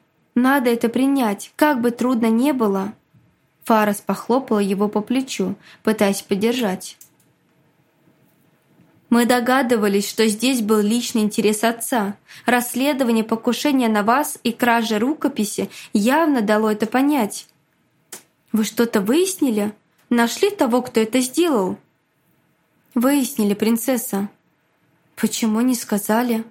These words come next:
«Потому что эта нить оказалась концом огромного клубка, и куда он приведет, даже нам страшно подумать».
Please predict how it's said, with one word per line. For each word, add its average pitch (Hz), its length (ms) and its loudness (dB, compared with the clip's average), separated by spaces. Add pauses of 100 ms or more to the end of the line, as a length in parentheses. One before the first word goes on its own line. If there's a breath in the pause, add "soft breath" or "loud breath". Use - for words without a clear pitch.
(800)
«Потому 226 340 0
что 233 200 -2
эта 214 220 0
нить 240 340 0
оказалась 220 600 0
концом 220 560 -2
огромного 214 760 0
клубка, 240 680 -2 (300 soft breath)
и 254 120 2
куда 220 400 2
он 202 120 2
приведет, 196 640 0 (240 soft breath)
даже 240 320 2
нам 240 360 2
страшно 196 500 -2
подумать». 208 720 -2